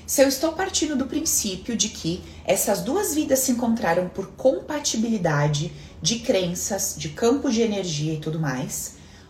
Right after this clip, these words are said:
obviamente, esse terceiro indivíduo, pode, se for gêmeos, né, terceiro, quarto,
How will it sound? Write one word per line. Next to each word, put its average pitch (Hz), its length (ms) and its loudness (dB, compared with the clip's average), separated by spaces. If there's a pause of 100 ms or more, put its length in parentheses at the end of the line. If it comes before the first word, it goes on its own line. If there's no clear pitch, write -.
(140)
obviamente, 277 1500 6 (400)
esse 330 340 4
terceiro 339 680 0
indivíduo, 254 760 2 (340)
pode, - 220 4
se - 80 -2
for 185 180 2
gêmeos, 185 520 2
né, 202 320 2
terceiro, 190 420 2
quarto, - 400 2